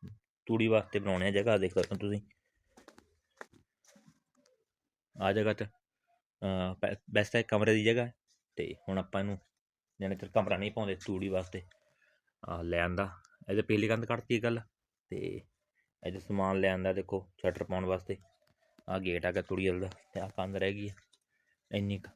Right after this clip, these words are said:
ਕੱਢਤੀ ਹੈ। ਤੇ ਇੱਥੇ ਆਹ ਬੁਰਜੀ ਆਪਾਂ ਕਿਉਂ ਕੱਢਦੇ ਹਾਂ? ਕਿਉਂਕਿ ਇੱਥੇ ਆਹ ਸਾਈਡ 'ਤੇ ਇੱਕ ਇੱਥੇ ਕੰਧ ਨਿਕਲ ਕੇ ਇੱਥੇ ਮਸ਼ੀਨ ਵਾਸਤੇ ਜੋ ਕਿ ਹਰੇ ਵਾਲੀ ਮਸ਼ੀਨ ਹੁੰਦੀ ਹੈ,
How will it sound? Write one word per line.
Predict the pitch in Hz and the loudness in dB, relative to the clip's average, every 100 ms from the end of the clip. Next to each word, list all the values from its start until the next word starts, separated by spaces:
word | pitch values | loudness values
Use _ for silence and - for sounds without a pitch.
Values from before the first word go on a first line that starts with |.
| _ _ _ _ _ - | _ _ _ _ _ -2
ਕੱਢਤੀ | 95 - 113 | -2 0 -2
ਹੈ। | 110 - _ _ _ - | -2 -8 _ _ _ -14
ਤੇ | - | -6
ਇੱਥੇ | 101 - 110 | -6 -4 -6
ਆਹ | 107 113 | -2 -2
ਬੁਰਜੀ | 113 101 101 | -2 -2 -4
ਆਪਾਂ | - | -4
ਕਿਉਂ | 101 104 | -2 -2
ਕੱਢਦੇ | 101 104 113 | 0 0 0
ਹਾਂ? | 104 | -4
ਕਿਉਂਕਿ | 98 104 | -2 -4
ਇੱਥੇ | 101 - - 104 - _ - | -4 -6 0 0 -2 _ -6
ਆਹ | 98 113 | -4 -4
ਸਾਈਡ | - 98 | 0 0
'ਤੇ | 98 98 - _ _ _ _ - | 0 -6 -8 _ _ _ _ -10
ਇੱਕ | 104 - | -8 -6
ਇੱਥੇ | 101 - | -6 -6
ਕੰਧ | 107 107 | -2 0
ਨਿਕਲ | 113 110 113 | 2 0 0
ਕੇ | 107 101 _ _ _ - | -2 -6 _ _ _ -10
ਇੱਥੇ | - 107 | -2 0
ਮਸ਼ੀਨ | 98 101 101 98 | 0 2 2 4
ਵਾਸਤੇ | 98 95 - | 2 0 -2
ਜੋ | 95 | -2
ਕਿ | 92 95 90 _ _ _ _ _ _ _ | -2 -6 -8 _ _ _ _ _ _ _
ਹਰੇ | 101 98 | 4 6
ਵਾਲੀ | 95 98 | 6 4
ਮਸ਼ੀਨ | 95 95 95 | 0 -2 -2
ਹੁੰਦੀ | 92 90 | -2 -2
ਹੈ, | 92 | -4